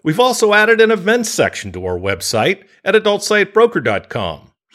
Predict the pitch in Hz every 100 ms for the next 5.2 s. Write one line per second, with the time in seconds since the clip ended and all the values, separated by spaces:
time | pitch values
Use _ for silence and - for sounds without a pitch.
0 | - _ 98 98 113 107 117 113 113 113
1 | - 107 113 110 170 123 98 82 - 123
2 | 127 139 147 95 143 170 - 165 165 165
3 | 208 226 185 180 _ _ 110 107 104 92
4 | 87 - 120 131 170 165 190 196 - 131
5 | 139 -